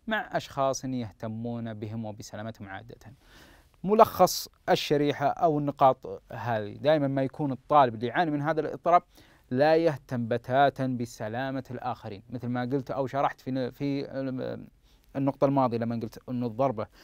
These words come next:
دائما يفاجئ الشخص اللي قدامه من حيث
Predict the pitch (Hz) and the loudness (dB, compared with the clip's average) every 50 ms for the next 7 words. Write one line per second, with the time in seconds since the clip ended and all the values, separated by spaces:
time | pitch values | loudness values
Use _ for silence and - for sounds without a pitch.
0 | - - _ _ _ 123 139 151 156 - - 156 147 147 156 170 - - _ _ | -20 -20 _ _ _ 4 6 6 6 6 2 -2 -2 0 -2 -2 -4 -12 _ _
1 | _ _ _ _ _ _ - 127 120 - 139 143 147 127 131 147 - - _ _ | _ _ _ _ _ _ -6 -6 -2 4 4 4 4 4 0 -4 -6 -6 _ _
2 | _ _ _ _ - 120 117 110 107 110 110 110 - 147 - - - 117 110 117 | _ _ _ _ -12 -10 -10 -8 -8 -10 -10 -8 -8 -10 -8 -8 -10 -8 -8 -8
3 | 104 107 127 135 139 147 135 120 113 107 - - - 139 139 131 - | -4 -2 -2 -2 0 -2 -2 -4 -4 -6 -8 -6 -4 -4 -4 -4 -6